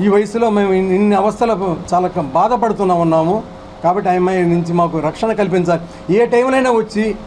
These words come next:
ఏదో ఒక రకంగా గందరగోళం సృష్టించి మళ్ళీ మా మీద కేసు పెడతాం కోసం అని మేము స్థలంలో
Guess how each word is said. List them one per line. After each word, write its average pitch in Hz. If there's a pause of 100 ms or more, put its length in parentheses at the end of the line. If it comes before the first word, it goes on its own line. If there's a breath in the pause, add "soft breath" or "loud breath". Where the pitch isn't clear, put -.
(200)
ఏదో 233
ఒక 254
రకంగా 208 (120)
గందరగోళం 220
సృష్టించి 180 (240 loud breath)
మళ్ళీ 240
మా 233
మీద 214
కేసు 208
పెడతాం 202
కోసం 185
అని 180
మేము 170
స్థలంలో 190